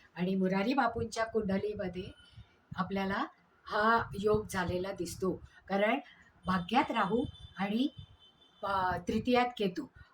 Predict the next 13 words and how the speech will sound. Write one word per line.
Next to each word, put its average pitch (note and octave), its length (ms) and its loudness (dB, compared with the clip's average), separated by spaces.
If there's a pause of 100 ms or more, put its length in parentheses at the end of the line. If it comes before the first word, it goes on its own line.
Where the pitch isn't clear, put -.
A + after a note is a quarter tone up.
(140)
अशा A3+ 240 4
पद्धतीने A#3 640 -2
त्यांच्या A3 380 -2
कुंडलीमधले G#3+ 760 -2 (340)
सगळे A3 480 0 (140)
ग्रह G3 200 0
पडलेले F3+ 440 2
आहेत. - 180 -4
पहा - 180 -4 (400)
की A3+ 320 2
ज्याच्यामध्ये A3+ 640 0 (460)
उदित D#4 340 6
भागामध्ये, G#3+ 960 2